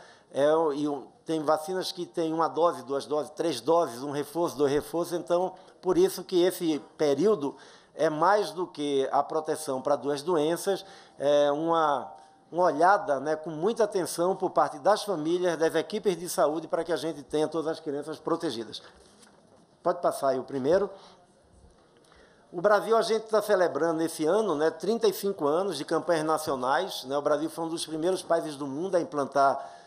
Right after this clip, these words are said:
as campanhas, né, de vacinação contra a poliomielite. Havia muito debate naquela época se ia dar certo, se era viável num país desse tamanho. E estamos já há vinte e cinco anos sem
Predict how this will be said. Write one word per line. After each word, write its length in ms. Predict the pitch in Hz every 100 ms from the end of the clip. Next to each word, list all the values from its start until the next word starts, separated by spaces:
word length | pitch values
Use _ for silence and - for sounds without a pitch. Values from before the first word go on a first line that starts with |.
| - -
as 180 | 139
campanhas, 720 | - 165 127 151 180 170 135 113
né, 100 | 143
de 120 | 127
vacinação 720 | 147 143 151 139 - 143 139
contra 260 | - 175 170
a 40 |
poliomielite. 880 | - 156 147 143 120 123 170 170 143
Havia 180 | 120 147
muito 280 | 139 175 170
debate 480 | 147 107 147 151
naquela 360 | 147 127 147 131
época 400 | 120 156 156 151
se 140 | -
ia 60 | 147
dar 140 | 135
certo, 460 | 117 - 147 156 -
se 80 | 139
era 160 | 135
viável 500 | 135 123 131 156 147
num 140 | 139 139
país 240 | 143 139
desse 260 | 117 151 -
tamanho. 480 | 143 117 135 175 180 - - - - -
E 100 | 151
estamos 440 | 175 - 202 208 143
já 140 | 175
há 20 |
vinte 300 | 143 143 214
e 20 |
cinco 480 | - - 185 190 175
anos 380 | 143 170 180 135
sem 420 | - 143 156 165